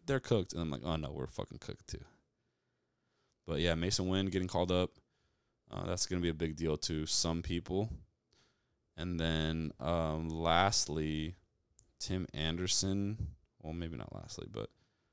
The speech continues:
Tim Anderson did, like, a, an apology. He put an apology, like, on his I G.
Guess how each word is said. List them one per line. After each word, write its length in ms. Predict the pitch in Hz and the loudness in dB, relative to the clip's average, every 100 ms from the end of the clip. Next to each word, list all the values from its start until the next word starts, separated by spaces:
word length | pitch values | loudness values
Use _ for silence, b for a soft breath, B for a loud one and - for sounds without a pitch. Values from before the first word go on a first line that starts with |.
| _ _ _ _ | _ _ _ _
Tim 220 | - 113 | -4 -2
Anderson 420 | 57 85 101 101 90 | 0 0 0 0 0
did, 220 | 76 76 | 0 2
like, 180 | 71 65 | -2 -2
a, 120 | 60 - _ _ _ - _ | -6 -8 _ _ _ -20 _
an 80 | - | -6
apology. 600 | 78 - 73 82 82 95 | -2 0 2 2 0 -2
He 100 | 104 | 0
put 180 | - 76 | -2 -2
an 60 | |
apology, 320 | 73 - 78 80 | -4 -4 -4 -4
like, 160 | 71 | -4
on 80 | 71 | -6
his 120 | 71 | -4
I 160 | 50 71 | -2 -4
G. 360 | 73 71 78 | -4 -4 -2